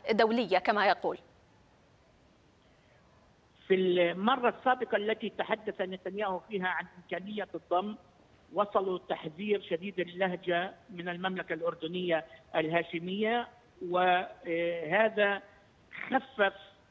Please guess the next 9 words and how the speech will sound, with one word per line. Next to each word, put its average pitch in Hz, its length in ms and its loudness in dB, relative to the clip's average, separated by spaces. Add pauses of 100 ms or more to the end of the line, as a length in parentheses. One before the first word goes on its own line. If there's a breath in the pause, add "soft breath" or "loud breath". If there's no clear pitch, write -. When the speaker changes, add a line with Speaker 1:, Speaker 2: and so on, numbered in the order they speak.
(160)
Speaker 2:
آه، 160 320 0
من، 175 560 -4
آه، 170 280 -4 (140)
اندفاعه 180 540 4
في 170 180 -2
هذا 175 160 0
الموضوع. 160 460 0 (140)
كان 196 180 -4
ذلك 196 580 0